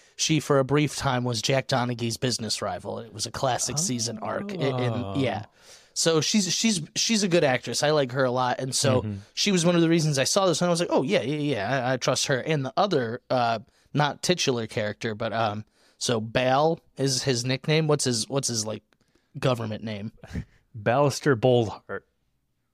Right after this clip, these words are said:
Speaker 1: Boldheart?
Speaker 2: Yes.
Speaker 1: That's, like, is it spelled
Speaker 2: Bold?
Speaker 1: literally Bold
Speaker 2: Yes,
Speaker 1: Heart?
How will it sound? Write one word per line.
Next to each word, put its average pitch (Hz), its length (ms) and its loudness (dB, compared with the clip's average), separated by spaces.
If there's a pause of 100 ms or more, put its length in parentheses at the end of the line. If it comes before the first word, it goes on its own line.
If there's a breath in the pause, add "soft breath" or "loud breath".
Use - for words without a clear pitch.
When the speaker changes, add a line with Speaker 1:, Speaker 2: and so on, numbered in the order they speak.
(360)
Speaker 1:
Boldheart? 160 960 2 (280)
Speaker 2:
Yes. - 440 -6 (440)
Speaker 1:
That's, 147 220 0 (160)
like, 151 220 2 (320)
is 165 140 4
it 143 100 0
spelled 143 280 2
Speaker 2:
Bold? 131 280 10
Speaker 1:
literally 143 240 4
Bold 160 560 4
Speaker 2:
Yes, 185 120 2
Speaker 1:
Heart? 165 240 4